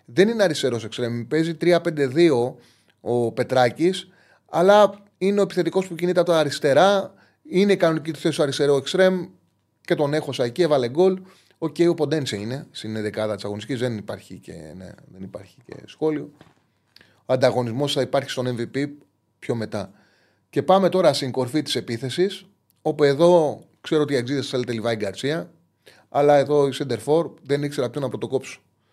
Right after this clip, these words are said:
Και πείτε μου τώρα εσείς αν έχω άδικο. Ο Κόντε έβαλε δύο γκολ,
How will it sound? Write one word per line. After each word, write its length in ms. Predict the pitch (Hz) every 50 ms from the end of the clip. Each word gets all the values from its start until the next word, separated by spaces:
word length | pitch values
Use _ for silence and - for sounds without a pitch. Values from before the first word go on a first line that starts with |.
| _ _ _ _ _ _ _ _ _ _
Και 180 | _ - 180 156
πείτε 260 | - - 170 - 156
μου 100 | 131 120
τώρα 180 | 117 147 139 123
εσείς 220 | 117 123 156 143
αν 80 | 139 127
έχω 180 | 123 117 117
άδικο. 380 | 110 104 - - - - - _ _ _ _ _ _ _
Ο 80 | 127
Κόντε 520 | 117 - 160 160 165 156 185 196 202 202 196 - _ _ _ _ _ _ _ _ _ _
έβαλε 360 | - 147 143 156 151 147 139
δύο 260 | 127 131 151 151 139 -
γκολ, 320 | - 123 135 160 185